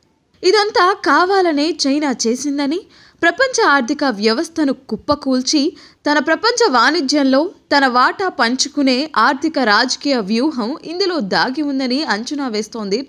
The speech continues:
ట్రంప్ సర్కార్. అందుకే కరోనాతో అల్లకల్లోలం అవుతున్న అమెరికా తన ప్రజల ఆరోగ్య వ్యవస్థను చక్కదిద్దుకునే పనిలో పడింది. ఇటు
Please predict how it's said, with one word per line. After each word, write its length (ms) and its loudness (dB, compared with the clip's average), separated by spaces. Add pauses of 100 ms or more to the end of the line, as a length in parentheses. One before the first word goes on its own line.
ట్రంప్ 340 -6
సర్కార్. 440 -12 (840)
అందుకే 340 0 (460)
కరోనాతో 580 0 (220)
అల్లకల్లోలం 800 -2
అవుతున్న 340 -4 (220)
అమెరికా 400 -2 (420)
తన 100 4 (120)
ప్రజల 260 2 (160)
ఆరోగ్య 320 0 (140)
వ్యవస్థను 580 -2
చక్కదిద్దుకునే 760 -4
పనిలో 380 -2
పడింది. 320 -10 (520)
ఇటు 140 -2